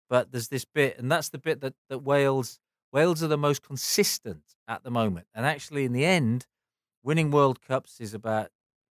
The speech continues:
consistency of performance, week in, week out, good defence, players being comfortable in their roles. So when the pressure comes on,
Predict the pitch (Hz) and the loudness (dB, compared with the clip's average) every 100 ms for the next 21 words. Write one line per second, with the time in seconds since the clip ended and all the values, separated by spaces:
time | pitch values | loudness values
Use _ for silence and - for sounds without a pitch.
0 | _ 117 - 160 - 139 - 131 - 123 | _ -8 -4 -4 -4 -10 -6 -6 -8 -16
1 | - 131 127 127 117 - 127 143 - 127 | -6 -2 0 0 -4 -4 -4 -4 -4 -8
2 | 123 120 110 117 117 120 _ _ _ _ | -4 -4 -4 -2 -2 -2 _ _ _ _
3 | _ 160 160 135 - 135 127 120 - _ | _ -2 -2 -6 -2 0 2 -2 -10 _
4 | 143 147 139 127 127 - - 151 - 135 | 2 4 2 0 -6 -6 -8 -8 -10 -6
5 | 131 120 120 117 123 113 87 87 101 - | -4 0 0 4 4 4 2 -6 -16 -20
6 | _ _ _ - 123 127 117 - 196 202 | _ _ _ -4 2 2 2 0 2 2
7 | - - 117 95 87 92 73 98 | 0 -2 -4 -4 -4 -10 -8 -6